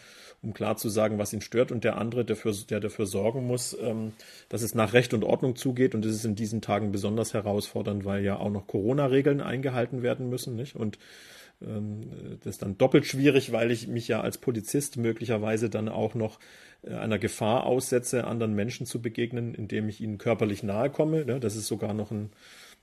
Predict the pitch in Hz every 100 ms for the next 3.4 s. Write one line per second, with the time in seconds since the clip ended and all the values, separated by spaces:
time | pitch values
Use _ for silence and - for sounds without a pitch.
0 | - 110 120 135 160 - 147 135 131 120
1 | 139 139 - - 143 131 123 139 156 110
2 | 117 151 143 120 131 113 104 120 123 196
3 | - 101 127 196